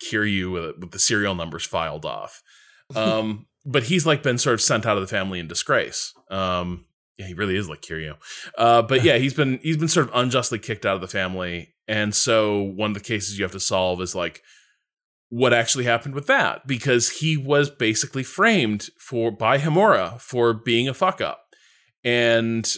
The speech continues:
Speaker 1: uh, in the process of covering up what he'd done,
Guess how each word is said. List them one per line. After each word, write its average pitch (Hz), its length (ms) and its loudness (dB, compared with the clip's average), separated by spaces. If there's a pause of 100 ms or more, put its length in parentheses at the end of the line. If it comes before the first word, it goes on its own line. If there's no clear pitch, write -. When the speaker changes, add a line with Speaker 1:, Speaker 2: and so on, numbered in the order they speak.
Speaker 1:
uh, 107 460 2
in 131 160 -2
the 123 40 -4
process 127 800 2
of 120 540 2
covering 123 480 0
up 120 180 -2
what 131 160 -4
he'd 127 200 -8
done, 139 400 4